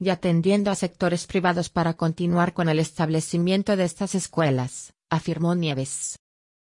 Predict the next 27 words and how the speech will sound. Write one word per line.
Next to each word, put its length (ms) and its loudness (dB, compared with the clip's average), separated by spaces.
El 140 4
informe 500 2
de 120 2
la 100 4
Oficina 420 0
del 160 2
Inspector 540 0
General 500 2
señaló 480 0
que 120 2
el 100 2
de 80 0
tiene 400 2
deficiencias 720 0
significativas 920 -2
en 80 -2
su 160 -4
proceso 480 0
de 100 0
fiscalización 920 -2
sobre 260 -2
el 60 -2
desempeño 640 0
de 100 2
las 220 2
escuelas 500 0
charter, 640 -2